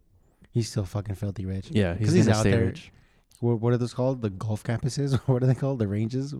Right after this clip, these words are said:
Speaker 1: With, uh, the fucking, uh,
Speaker 2: Golf ranges, yeah.
Speaker 1: Yeah, the co-,
Speaker 2: The
Speaker 1: the
Speaker 2: country clubs
Speaker 1: country
Speaker 2: and shit?
Speaker 1: clubs, yeah. <laughs>
Speaker 2: Yeah.
Speaker 1: I'm so poor, I don't even know what they're called. That's how fucking poor I am, dude. <laughs> But, uh, another, like, aspect to the whole Kobe thing was, like, was, uh, was, like, people telling jokes.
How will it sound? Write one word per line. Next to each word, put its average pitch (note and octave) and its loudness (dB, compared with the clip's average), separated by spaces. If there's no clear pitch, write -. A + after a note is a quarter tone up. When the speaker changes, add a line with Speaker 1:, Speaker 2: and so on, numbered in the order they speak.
Speaker 1:
With, A#2 -4
uh, A2 -4
the G#2+ -6
fucking, G#2+ -6
uh, G#2 -6
Speaker 2:
Golf F#2 2
ranges, A2+ 0
yeah. F#2+ 0
Speaker 1:
Yeah, G#2+ 0
the G2 -6
co-, - -8
Speaker 2:
The F#2+ 2
Speaker 1:
the F#2 -6
Speaker 2:
country G#2 2
clubs A2 4
Speaker 1:
country A#2 2
Speaker 2:
and B2+ 0
shit? G#2 0
Speaker 1:
clubs, A2 -2
yeah. F#2 2
<laughs> E2+ 0
Speaker 2:
Yeah. - -
Speaker 1:
I'm A#2 -2
so B2+ 2
poor, A#2+ 2
I A#2 2
don't A2+ 0
even G#2+ 0
know G#2+ 0
what G#2+ -4
they're G#2 -2
called. G2+ -6
That's G#2 -12
how G#2+ -2
fucking G2+ -4
poor G#2+ -6
I G2 -6
am, F#2+ -8
dude. G#2+ 0
<laughs> C#3 2
But, B2+ 2
uh, A#2+ 2
another, D#3 4
like, D3+ 2
aspect C#3 -2
to D3+ 0
the B2+ 2
whole B2 2
Kobe C3 2
thing B2 0
was, A2 0
like, G2+ -4
was, A#2 2
uh, G#2+ 0
was, A#2+ 0
like, A#2 -2
people C3 -2
telling B2 0
jokes. A2+ -2